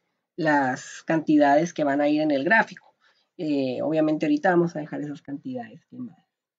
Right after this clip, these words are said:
Eh, bueno, va, lo primero que haremos será ponerle el nombre a la, a la ventana. Entonces voy a utilizar el, la función, eh, super,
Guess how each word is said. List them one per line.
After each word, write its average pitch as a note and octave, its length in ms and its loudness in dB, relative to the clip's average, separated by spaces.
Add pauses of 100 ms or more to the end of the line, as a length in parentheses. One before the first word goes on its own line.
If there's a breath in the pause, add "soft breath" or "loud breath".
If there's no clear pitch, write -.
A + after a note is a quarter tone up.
(960 loud breath)
Eh, C#3+ 800 -2
bueno, - 200 -16 (280)
va, E3+ 180 2
lo F3 220 0
primero E3+ 320 2
que F3 100 0
haremos F#3 300 2
será E3 220 0
ponerle D3+ 520 0
el B2+ 140 -4
nombre D3+ 400 2
a C3 100 0
la, - 180 -8 (260)
a - 80 -10
la D3 120 -2
ventana. E3 640 -2
Entonces D#3+ 240 -6
voy E3+ 120 2
a F3+ 40 4
utilizar F3 640 0 (560 loud breath)
el, C3+ 640 -6 (1500)
la D#3 320 0
función, D#3 800 0
eh, B2+ 320 -6
super, A3+ 520 -2